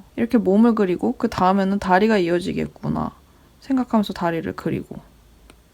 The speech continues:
다리 끝에는 뭐 발이 나오니까 발을 그리고, 발에서도 발가락이 이렇게 나오겠구나,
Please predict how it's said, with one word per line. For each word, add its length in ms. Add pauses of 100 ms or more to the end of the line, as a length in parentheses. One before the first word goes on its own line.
(840)
다리 260
끝에는 340
뭐 160
발이 280
나오니까 480
발을 320
그리고, 340 (760)
발에서도 600
발가락이 540
이렇게 240
나오겠구나, 760